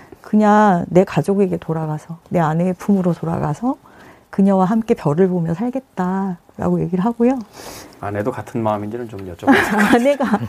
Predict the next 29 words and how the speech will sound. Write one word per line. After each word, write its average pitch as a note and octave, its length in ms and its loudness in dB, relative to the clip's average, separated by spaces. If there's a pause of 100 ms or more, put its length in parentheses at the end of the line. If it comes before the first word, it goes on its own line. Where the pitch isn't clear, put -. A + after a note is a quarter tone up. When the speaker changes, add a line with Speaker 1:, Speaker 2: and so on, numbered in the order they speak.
(360)
Speaker 1:
아내가 C4+ 480 6
말하는 A3+ 340 6
게 B3 80 4
나오는데, G3+ 680 4 (360)
"여보, C4+ 180 6
우리는 C4+ 580 4
거꾸로 E4+ 380 0
된 C4 160 2
것 G#3+ 100 4
같아. F3 300 -2 (460)
젊었을 C4 500 6
때는 A3 400 4
안 E3+ 140 0
그랬는데 G3 760 0
Speaker 2:
네, C3 400 2
나이 C3+ 220 4
Speaker 1:
늙어서 - 220 6
Speaker 2:
들어서. A#3 200 6
Speaker 1:
너무 G3+ 200 4
사랑하는 D#4 520 2
것 F3+ 220 2
같아." G3 420 2 (120)
<laughs> G#4 140 4
이러면서 A3+ 640 2 (360)
이상하다고 A3+ 600 4
하니까 B3+ 500 0 (160)
Speaker 2:
네. A#3 240 -2
Speaker 1:
그 A3 60 4
사람이 A3+ 520 2